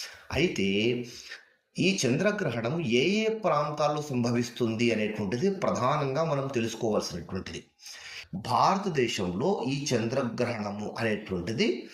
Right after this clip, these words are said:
సంభవించడము లేనే లేదు.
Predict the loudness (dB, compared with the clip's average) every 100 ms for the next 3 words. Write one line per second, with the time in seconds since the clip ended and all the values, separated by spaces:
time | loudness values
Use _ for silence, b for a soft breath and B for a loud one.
0 | B 0 2 2 2 0 0 0 -2 -2
1 | -2 0 0 0 0 0 0 0 -2 -4
2 | -6